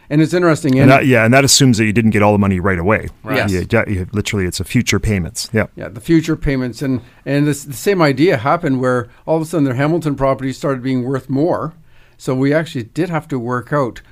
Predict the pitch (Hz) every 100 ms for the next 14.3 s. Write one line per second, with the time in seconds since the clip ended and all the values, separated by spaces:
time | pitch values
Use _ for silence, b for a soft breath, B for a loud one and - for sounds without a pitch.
0 | b 127 160 165 151 131 135 110 131 123
1 | 117 113 120 107 104 113 113 110 123 123
2 | 117 104 - 123 - 104 117 131 90 -
3 | - 98 98 95 b b - 117 113 117
4 | 107 170 165 156 131 131 - - - 123
5 | 117 117 117 - _ - - 127 139 123
6 | 120 110 113 104 104 113 107 110 107 -
7 | 104 123 - _ 110 107 98 101 101 92
8 | 95 _ 117 110 107 113 107 - 101 123
9 | 101 92 143 - b b b b - 127
10 | 131 135 - _ _ - 196 208 175 185
11 | 160 110 156 - _ - - _ _ -
12 | _ - 131 123 123 123 - - 147 147
13 | 139 143 127 135 143 131 - 185 185 139
14 | 120 127 127